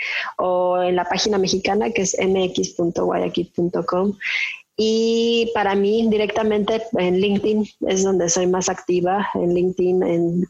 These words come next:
me pueden buscar como Luisa Javier en LinkedIn por si necesitan algún tipo de recomendación, asesoría en,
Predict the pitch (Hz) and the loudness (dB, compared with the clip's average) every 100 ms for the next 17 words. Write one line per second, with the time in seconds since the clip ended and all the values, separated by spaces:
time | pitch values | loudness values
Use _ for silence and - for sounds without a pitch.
0 | - 185 185 180 180 - 175 180 180 170 | -4 -4 0 0 0 0 -2 -2 0 2
1 | 175 185 190 185 170 165 180 294 - - | 2 2 0 0 -2 0 0 -2 -8 -12
2 | - - - 180 175 180 170 185 185 185 | -10 -10 -6 -2 0 0 0 0 0 0
3 | 170 - 165 175 170 175 175 180 175 170 | 0 0 0 2 2 0 -2 0 0 0
4 | 170 170 175 170 170 170 170 160 156 156 | 0 0 -2 -2 0 2 2 0 2 0
5 | 160 170 170 175 170 175 196 190 180 170 | 0 -2 0 0 2 0 0 2 0 0
6 | 180 175 185 190 185 165 | 0 0 2 2 0 -2